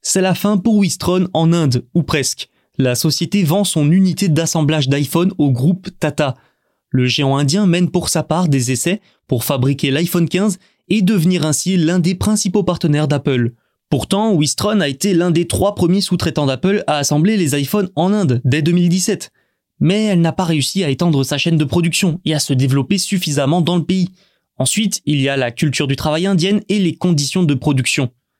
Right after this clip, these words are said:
Et oui, en deux mille vingt, des violences ont éclaté dans une usine et les travailleurs demandaient des hausses de salaire et de meilleurs horaires.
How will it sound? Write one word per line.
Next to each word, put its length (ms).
Et 60
oui, 220
en 120
deux 140
mille 240
vingt, 180
des 180
violences 420
ont 60
éclaté 360
dans 120
une 200
usine 340
et 80
les 100
travailleurs 460
demandaient 320
des 220
hausses 160
de 100
salaire 460
et 100
de 100
meilleurs 400
horaires. 360